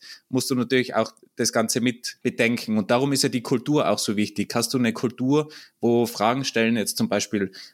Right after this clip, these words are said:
erlaubt ist, wo das regelmäßig gemacht wird? Hast du es vielleicht sogar in Prozessen drinnen? Weil, keine Ahnung, wenn du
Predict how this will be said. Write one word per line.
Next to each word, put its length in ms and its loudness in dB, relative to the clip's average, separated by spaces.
erlaubt 440 2
ist, 440 0
wo 100 0
das 300 0
regelmäßig 560 0
gemacht 460 -2
wird? 420 2
Hast 220 -2
du 40 2
es 120 0
vielleicht 260 0
sogar 240 0
in 100 0
Prozessen 540 0
drinnen? 500 2
Weil, 400 2
keine 240 -2
Ahnung, 140 -2
wenn 100 0
du 400 2